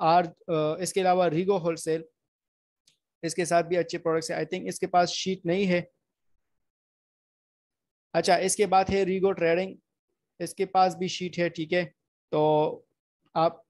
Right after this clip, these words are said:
इसको mail करके आप बता सकते हो कि kindly send your sheet, इसको भी आप scan कर सकते हो। I think Bargain Wholesale के साथ sheet नहीं है, अ,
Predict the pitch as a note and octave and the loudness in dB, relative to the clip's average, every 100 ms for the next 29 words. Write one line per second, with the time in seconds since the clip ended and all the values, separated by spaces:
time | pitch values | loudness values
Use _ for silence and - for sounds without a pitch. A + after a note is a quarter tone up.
0 | - - F3+ E3 E3+ F3 E3+ E3 F3+ E3+ | -14 -4 -2 0 0 0 0 -2 -2 -2
1 | D#3 D3+ F3 F3 F3+ E3+ E3 D#3 D#3 D#3+ | -2 0 0 0 -6 -8 -8 -4 -2 0
2 | E3 D#3+ E3 D#3+ D#3+ C#3 - G3 _ _ | -2 -4 -4 0 2 0 -2 -4 _ _
3 | _ _ _ _ _ D3+ - E3+ F3 F3 | _ _ _ _ _ -12 -6 -2 2 2
4 | E3 - F3 E3 E3 - E3 E3 F3 G3+ | 0 -2 -6 -4 -6 -6 -6 -2 0 2
5 | A3 G#3+ F#3 F3 F3+ G3 F3 F3 D#3+ F3 | 0 2 4 4 2 -4 -4 -4 -4 -6
6 | F3 - E3+ E3+ - E3+ E3+ E3+ E3+ F3 | -6 -2 -2 -2 -6 -4 -4 -2 2 2
7 | E3+ | 2